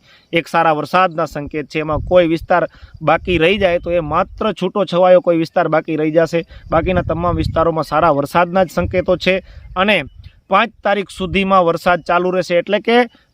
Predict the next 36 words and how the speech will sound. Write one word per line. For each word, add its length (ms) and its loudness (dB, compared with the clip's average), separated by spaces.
પાંચ 280 4
ઓક્ટોબર 560 0
સુધીમાં 400 -2
વરસાદ 460 0
ચાલુ 280 0
રહેશે 280 -4
એવી 220 -4
શક્યતા 360 -4
દેખાઈ 380 -2
રહી 180 -4
છે. 240 -4
હજી 300 0
પણ 240 -2
પાંચ 360 -2
ઓક્ટોબર 500 -2
સુધી 260 -2
પણ 520 -2
ચોમાસું 580 2
વિદાય 420 4
થઈ 260 -2
શકે 320 -2
એવી 160 -4
કોઈ 180 -4
શક્યતા 420 -2
દેખાઈ 400 -2
રહી 240 -4
નથી. 320 0
ચોમાસું 420 2
લાંબુ 340 2
ચાલવાનું 520 0
છે, 120 0
આ 160 2
એનો 280 -2
પૂરેપૂરો 440 0
સંકેત 440 -2
છે. 180 2